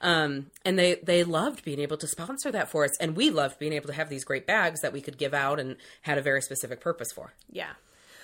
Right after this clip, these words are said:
Speaker 2: Well, you brought up something earlier, C S R,
Speaker 1: Mm-hmm.
Speaker 2: um, corporate social responsibility.
Speaker 1: Yes.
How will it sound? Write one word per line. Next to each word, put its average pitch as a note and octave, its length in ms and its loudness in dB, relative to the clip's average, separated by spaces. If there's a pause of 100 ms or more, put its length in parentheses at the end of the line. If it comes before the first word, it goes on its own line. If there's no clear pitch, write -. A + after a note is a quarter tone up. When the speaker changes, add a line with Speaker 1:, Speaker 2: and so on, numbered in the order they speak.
(180)
Speaker 2:
Well, D#4 120 0
you F4 120 6
brought F4+ 280 0
up - 120 0
something C4 440 -2
earlier, A#3+ 360 0
C B3 300 -2
S G#3+ 180 -2
R, F3+ 400 -2 (380)
Speaker 1:
Mm-hmm. G#3+ 120 2
Speaker 2:
um, F3 380 0 (920)
corporate A#3+ 560 -4
social G#3 520 -6
responsibility. F#3 800 -6
Speaker 1:
Yes. - 640 -4